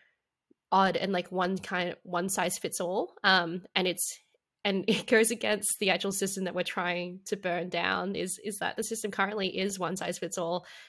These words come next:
but putting a whole different other one size fits all lens is not the <laughs> way to go, I don't think. Um,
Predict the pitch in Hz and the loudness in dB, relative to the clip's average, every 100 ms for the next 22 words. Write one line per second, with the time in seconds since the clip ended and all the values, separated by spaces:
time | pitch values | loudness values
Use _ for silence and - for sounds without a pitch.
0 | _ 165 165 220 202 196 185 185 247 233 | _ -6 0 2 4 2 -2 -2 2 2
1 | 240 220 214 190 - 196 196 190 160 190 | 2 0 2 0 0 0 0 0 0 0
2 | 185 175 196 180 180 180 180 185 175 - | -2 0 0 0 -2 -4 -4 -4 -2 2
3 | 226 233 240 233 208 262 262 254 254 - | 4 6 4 4 2 2 0 -2 -4 -6
4 | 285 392 - - 196 185 - | -8 -8 -12 -2 0 0 -4